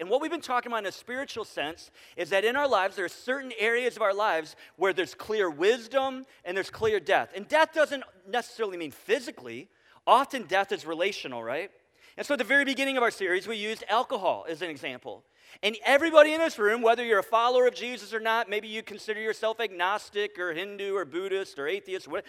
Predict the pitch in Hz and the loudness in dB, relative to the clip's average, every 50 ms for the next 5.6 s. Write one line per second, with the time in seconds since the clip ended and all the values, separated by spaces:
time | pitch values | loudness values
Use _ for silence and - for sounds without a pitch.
0 | - - - - 269 302 311 262 202 190 185 196 233 277 269 269 208 180 170 180 | -16 -6 4 6 6 8 8 6 2 2 2 2 2 2 2 0 0 2 2 2
1 | 226 247 240 185 160 147 160 - - - _ _ _ - 277 320 - 349 339 320 | 2 2 2 0 -2 -4 -6 -8 -10 -20 _ _ _ 8 8 8 8 8 2 4
2 | 269 269 247 226 214 202 185 - - 190 240 247 233 202 160 131 196 269 262 214 | 4 4 4 4 2 -2 -4 -6 -4 -2 -2 -2 -2 -2 -6 -6 -6 -6 -6 -6
3 | 196 - 165 190 185 185 - 269 269 247 214 185 - 185 240 277 - - 190 160 | -6 -6 -8 -8 -8 -6 -8 -8 -8 -8 -10 -6 -2 0 0 0 0 -2 -2 0
4 | 143 143 160 - - - _ _ - 220 233 220 214 - 208 220 214 - - 151 | 0 0 0 -2 -8 -18 _ _ 0 0 0 0 -4 0 0 0 0 0 -4 -12
5 | 127 127 147 156 175 - - 269 294 320 330 | -8 -4 -4 -4 -4 -4 -4 -6 -6 -6 -8